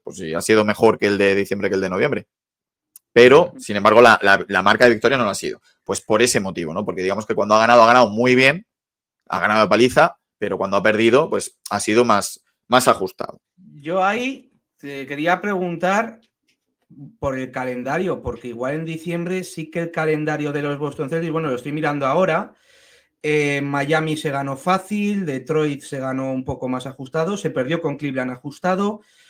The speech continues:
Speaker 3: Milwaukee se gana ajustado, se pierde contra Memphis ajustado, paliza a Detroit, paliza a Wizards, se pierde Chicago, luego recuperas, le das otra paliza a Chicago, pierdes ajustado a Orlando, pierdes ajustado a Filadelfia, paliza a Indiana,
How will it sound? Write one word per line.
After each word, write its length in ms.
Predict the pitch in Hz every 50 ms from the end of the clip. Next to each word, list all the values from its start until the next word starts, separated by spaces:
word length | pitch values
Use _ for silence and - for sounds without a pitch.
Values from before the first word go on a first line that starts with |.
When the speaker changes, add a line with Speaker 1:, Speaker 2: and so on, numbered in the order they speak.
| _ _
Speaker 3:
Milwaukee 400 | - 147 143 135 170 170 175 175
se 140 | - 165 151
gana 180 | 143 143 143
ajustado, 500 | 135 - 147 135 - - 180 180 190 196
se 160 | 190 - - -
pierde 360 | - 151 151 143 139 135 -
contra 240 | 139 135 131 139 135
Memphis 280 | 135 131 139 131 135
ajustado, 540 | 139 131 127 139 135 - - 170 180 202 185
paliza 340 | - 131 127 147 143 143 131
a 40 | 131
Detroit, 360 | 131 127 - 180 190 190 -
paliza 340 | - 131 131 131 127 131 123
a 40 |
Wizards, 640 | 123 143 190 202 - - 190 190 190 190 - - - _ _ _ _ _ _ _ _ _
se 180 | - - 139 135
pierde 280 | 151 147 143 143 135
Chicago, 540 | 135 - 143 143 160 165 175 208 214 - - -
luego 360 | 147 156 160 143 139 131 -
recuperas, 680 | - 143 143 135 - - 143 - 160 156 143 131 - - -
le 120 | 135 135
das 180 | 143 147 143 -
otra 240 | 147 135 135 131 -
paliza 280 | 131 131 127 - 143
a 40 | 143
Chicago, 540 | - 190 180 - 190 185 180 202 208 208 -
pierdes 320 | 151 151 139 135 135 -
ajustado 420 | 139 - - 143 - - 143 143 170
a 40 |
Orlando, 440 | 165 165 160 156 156 156 156 151 151
pierdes 380 | - 147 135 131 127 120 120 135
ajustado 340 | 131 - 131 - 139 139 139
a 20 |
Filadelfia, 520 | - 156 160 151 147 143 143 - 156 151
paliza 320 | - 135 135 151 147 151 143
a 60 | 127
Indiana, 520 | 127 135 151 170 170 175 196 214 220 -